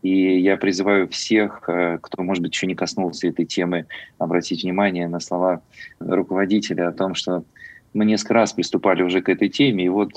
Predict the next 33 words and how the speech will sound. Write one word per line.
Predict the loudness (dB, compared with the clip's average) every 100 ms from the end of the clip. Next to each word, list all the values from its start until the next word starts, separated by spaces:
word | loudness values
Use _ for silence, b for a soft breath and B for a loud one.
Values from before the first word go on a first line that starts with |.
| -6
э, | 0 2
видели, | 2 2 2 0
как | -2 -2
пришли | -2 0 -2
к | -2
нам | -4
ребята, | -2 0 0 -2 -6
интересно | -2 -2 -2 -12
рассказали. | -12 -6 0 2 2 -2 B B B B B B
Но | -4
смысл | 2 2 2 0
в | 0
том, | 2 2 2
что | -2 2 4 4 0 -8 _ _ _
вы | 2 4
начинаете | 4 2 2 2 0 -2
это | 0
верить | 4 4 4
только | 2 -2 -2
тогда, | -2 -2
когда | -2 -2
всё | -2 -2
сделаете | 0 0 0 -2 -6
своими | -6 -6 -4
руками, | -4 -4 -8 -8
когда | -6 -4
пропустите | -2 -4 -4 -6 -8 -12
через | -8 -8 -6
себя. | -6 -4 -4 -6 -16 B B
У | -4
нас | -2 0
есть | 0
основной | 0 0 0 2 2 0